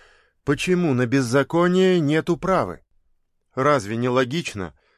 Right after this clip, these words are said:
если квартира продана обманом, аннулировать сделку?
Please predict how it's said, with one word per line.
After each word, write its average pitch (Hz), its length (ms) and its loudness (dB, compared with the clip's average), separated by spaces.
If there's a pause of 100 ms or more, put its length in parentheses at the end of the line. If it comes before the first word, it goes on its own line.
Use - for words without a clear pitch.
(100)
если 160 480 -2
квартира 151 680 -2
продана 131 580 0
обманом, 131 680 -2 (360)
аннулировать 170 920 0
сделку? 135 600 -4